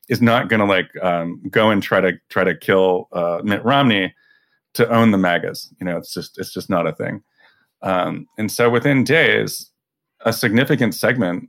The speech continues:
of the Republican Party had decided that this was a hoax. Um, another significant segment of the party had decided, uh, that it was just a few knuckleheads,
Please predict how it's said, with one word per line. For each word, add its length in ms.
of 180
the 60
Republican 460
Party 400
had 160
decided 480
that 220
this 180
was 160
a 60
hoax. 560
Um, 500
another 340
significant 580
segment 320
of 60
the 100
party 360
had 340
decided, 540
uh, 240
that 180
it 60
was 120
just 160
a 60
few 180
knuckleheads, 800